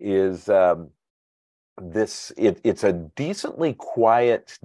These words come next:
day, uh, in the Gospels. Hey, look at that, people walking by behind me. That's fun. Um, it's a, it's a decently quiet day, but one of the things that stands out to me is maybe one of the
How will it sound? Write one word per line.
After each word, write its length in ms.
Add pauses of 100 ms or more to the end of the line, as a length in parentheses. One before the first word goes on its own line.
day, 600 (400)
uh, 220
in 200
the 80
Gospels. 880 (400)
Hey, 140
look 100
at 80
that, 260
people 280
walking 340
by 180
behind 360
me. 100
That's 200
fun. 240 (480)
Um, 520
it's 180
a, 60
it's 240
a 60
decently 540
quiet 640
day, 520 (360)
but 280
one 300
of 120
the 80
things 400
that 180
stands 560
out 380
to 180
me 460
is 200
maybe 280
one 200
of 80
the 220